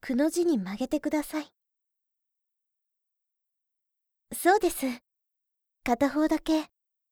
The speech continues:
カエルの足のような感じで。リンパマッサージを行います。お客様の太ももの付け根から腰の骨盤にかけて、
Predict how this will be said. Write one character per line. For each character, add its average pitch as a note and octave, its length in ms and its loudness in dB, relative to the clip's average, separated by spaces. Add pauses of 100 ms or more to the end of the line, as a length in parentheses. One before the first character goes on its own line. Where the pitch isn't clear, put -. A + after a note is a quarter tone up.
カ A#3+ 160 4
エ D4+ 60 6
ル E4 140 4
の F4 160 8
足 F4 180 2
の G4 140 4
よ G4+ 140 4
う G#4+ 40 4
な G#4 140 2
感 C4 240 -6
じ - 140 -10
で。 D4 80 -2 (3000)
リ C4+ 180 2
ン F4 80 4
パ F4+ 100 6
マ F#4 140 8
ッ - 20 2
サ G4+ 280 2
ー - 20 0
ジ F4 160 0
を A#3 160 0
行 A#3+ 160 2 (100)
い D4 100 4
ま D#4 120 2
す。 C#4+ 260 0 (2500)
お A3 80 4
客 C#4+ 240 0
様 E4+ 320 4
の A#3 120 2
太 - 220 -2
も B3 140 6
も B3+ 120 4
の C4 120 4
付 - 180 -8
け C4+ 120 2
根 C4 100 2
か C#4 160 0
ら C4 220 2 (560)
腰 A#3+ 320 0
の C#4+ 100 6
骨 D4 320 2
盤 D4 200 4
に D4+ 100 2
か D#4 120 -2
け D#4 140 -2
て、 - 140 -4